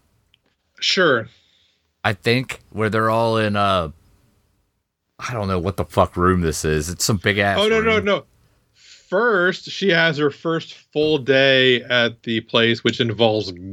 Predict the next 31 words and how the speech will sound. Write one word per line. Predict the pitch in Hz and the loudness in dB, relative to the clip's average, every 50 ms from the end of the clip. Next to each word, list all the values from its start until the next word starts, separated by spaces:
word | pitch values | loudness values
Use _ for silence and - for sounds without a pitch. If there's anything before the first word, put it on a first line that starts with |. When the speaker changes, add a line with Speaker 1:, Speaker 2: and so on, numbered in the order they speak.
| 104 104 | -10 -4
Speaker 1:
gardening. | 101 127 117 113 117 117 107 98 90 90 90 85 82 85 92 92 - - - - - - _ - | 2 4 4 4 4 2 0 -2 -6 -4 -6 -6 -8 -10 -12 -16 -18 -20 -20 -20 -20 -20 _ -8
Speaker 2:
Yeah. | 135 143 117 87 71 - | -4 -2 -2 -2 0 0
Speaker 1:
And | 131 143 160 - | 0 0 0 2
she | - 240 269 | 2 2 2
just | 254 294 - - _ _ _ _ _ - | 2 0 -2 -4 _ _ _ _ _ -8
tells | - - 156 156 156 143 | -2 0 2 2 2 2
everyone | 151 156 156 156 143 156 147 | 2 2 0 0 -2 -2 -4
she's | - - 135 127 | -6 -6 -6 -4
a | |
nymphomaniac. | 117 113 120 120 117 123 113 101 98 98 101 107 110 113 117 127 127 - - _ _ _ _ _ _ _ _ _ _ _ _ _ _ _ _ _ _ _ - | -2 0 -2 0 0 0 0 0 0 0 2 2 4 4 4 2 0 -4 -12 _ _ _ _ _ _ _ _ _ _ _ _ _ _ _ _ _ _ _ -2
And | 131 131 135 135 127 113 113 _ _ _ _ _ _ _ - - _ _ _ _ _ - | 0 2 2 2 0 -2 -8 _ _ _ _ _ _ _ -20 -20 _ _ _ _ _ -14
none | 165 123 123 127 147 151 190 | -10 -4 0 2 2 2 2
of | 247 277 | 2 0
the | 262 220 | 0 -2
dudes | 143 107 107 147 175 202 226 226 - - | -2 -2 -2 0 0 0 0 -4 -6 -10
try | - - 196 196 220 | -6 0 0 2 2
to | 214 185 | 2 0
sleep | - - - - 143 160 165 - | -2 -4 -4 -2 -2 -2 0 -2
with | 269 240 - | -2 -2 0
her | 220 226 254 262 254 | 0 0 2 2 0
when | 190 185 190 185 | 2 0 2 2
they | 185 175 - | 2 2 2
find | - 180 175 175 | 2 2 2 4
out | 180 175 170 - | 4 2 2 2
she's | - 190 175 156 | 0 -2 0 2
a | 135 123 | 0 2
nymphomaniac, | 127 143 160 - - 156 120 104 113 113 120 131 139 143 156 165 165 - | 2 0 0 0 0 -2 0 0 0 0 2 2 2 2 2 0 0 -2
which, | 123 127 127 123 - - - - - - _ _ _ _ _ _ _ _ _ _ _ _ _ _ _ _ _ _ _ _ _ _ _ _ _ _ - 147 104 | 0 0 0 0 -2 -6 -10 -12 -18 -20 _ _ _ _ _ _ _ _ _ _ _ _ _ _ _ _ _ _ _ _ _ _ _ _ _ _ -14 -14 -8
good | 104 131 139 156 185 226 | -2 0 2 2 2 2
on | 233 247 262 262 269 | 2 0 0 0 0
them, | 269 277 285 294 320 320 247 | 0 2 2 0 0 -2 -8